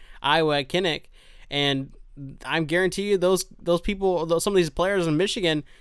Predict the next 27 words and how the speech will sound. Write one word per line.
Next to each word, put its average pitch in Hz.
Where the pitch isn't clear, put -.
at 208
least 262
know 170
of 180
that 147
Iowa 135
game 127
when, 143
uh, 127
Keith 151
Duncan 135
won 127
that 127
for 135
'em. 196
Um, 151
it's 185
one 233
of 233
those 208
things 202
where 156
it 143
starts 233
to 190
set 147
in. 120